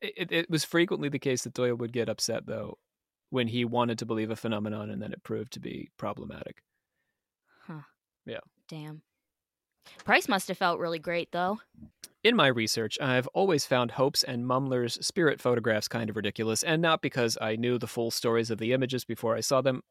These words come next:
Speaker 1: I literally just researched that for this episode.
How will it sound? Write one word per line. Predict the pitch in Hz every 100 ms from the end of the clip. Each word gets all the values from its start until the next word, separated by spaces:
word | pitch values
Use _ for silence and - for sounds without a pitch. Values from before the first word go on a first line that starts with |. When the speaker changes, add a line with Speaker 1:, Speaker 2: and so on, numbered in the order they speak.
| -
Speaker 1:
I | 113 110 - 127 120
literally | 127 127 120
just | 110 110 -
researched | 107 - 104 - -
that | 98 101
for | - 90
this | - -
episode. | 113 120 - 98